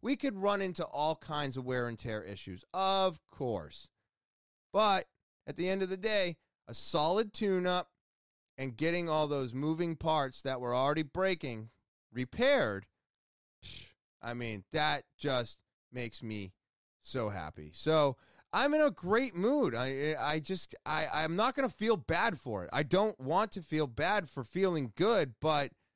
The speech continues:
I do, and that's weird, and that has to stop because there's nothing wrong with feeling good.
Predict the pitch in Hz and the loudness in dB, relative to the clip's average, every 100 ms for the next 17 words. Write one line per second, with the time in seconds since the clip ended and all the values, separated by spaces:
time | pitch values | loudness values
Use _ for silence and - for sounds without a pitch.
0 | _ - 156 175 254 262 123 131 165 208 | _ -6 -4 2 4 6 4 0 0 0
1 | - 147 196 254 180 113 127 165 165 180 | -2 -4 0 4 4 2 -2 -2 -2 0
2 | 214 202 151 - - 220 233 113 - - | -2 -2 -6 -6 2 4 4 2 -4 -16
3 | _ _ _ - 156 190 185 156 175 240 | _ _ _ -4 0 0 0 -4 0 0
4 | 262 214 151 196 208 147 - 180 180 147 | -2 -2 2 2 2 -2 -4 0 0 0
5 | 107 175 165 | -2 0 0